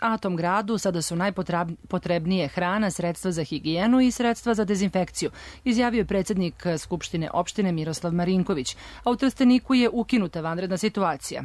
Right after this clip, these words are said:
Ljudi se polako mogu vraćati u svoje domove, kaže za Novosti dana portparol opštine Natalija Bukvić.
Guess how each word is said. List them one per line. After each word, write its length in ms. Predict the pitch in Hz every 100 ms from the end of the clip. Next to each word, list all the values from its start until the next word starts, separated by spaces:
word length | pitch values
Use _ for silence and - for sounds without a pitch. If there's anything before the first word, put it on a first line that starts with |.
| -
Ljudi 240 | 233 233 160
se 100 | 147
polako 460 | 165 180 220 240
mogu 220 | 185 160
vraćati 440 | 147 180 175 175 -
u 40 |
svoje 260 | - 196 208
domove, 360 | 202 214 196 - - -
kaže 240 | 240 233
za 120 | 202 175
Novosti 380 | 160 165 -
dana 400 | 151 165 196 220
portparol 520 | 180 190 202 196 196 185
opštine 440 | 180 - 196 190
Natalija 680 | 175 135 127 160 160 170 165
Bukvić. 600 | 143 - - - -